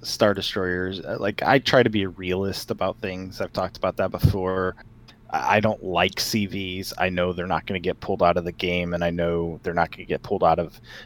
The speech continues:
every season of clan battles. I do appreciate that some of them have been limited, that we've had some non-C V clan battle seasons mixed in with the clan battle seasons.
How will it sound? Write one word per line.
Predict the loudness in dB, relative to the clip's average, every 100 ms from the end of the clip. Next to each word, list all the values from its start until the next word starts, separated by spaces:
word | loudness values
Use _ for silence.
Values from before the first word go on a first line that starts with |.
| 0
every | 2 2 0 -4
season | -4 -4 -4
of | -6
clan | -4 -2 4
battles. | 4 4 2 -2
I |
do | 0 0
appreciate | 0 0 0 0 -2 -4
that |
some | 0 0 2
of | -2
them | -4
have | -4 -4 -2
been | -2 -2 4
limited, | 8 10 10 10 10 8
that | 2
we've | -4 0
had | 2 2
some | 0 -2
non-C | 4 4 4 -2
V | -4 -4
clan | -4 0 2
battle | 4 4 2
seasons | -2 -6 -6 -12 -10
mixed | -12 4
in | 4
with | 4
the | -2
clan | 0 2
battle | 4 4
seasons. | 2 -2 -6 -4 -6 -6 -8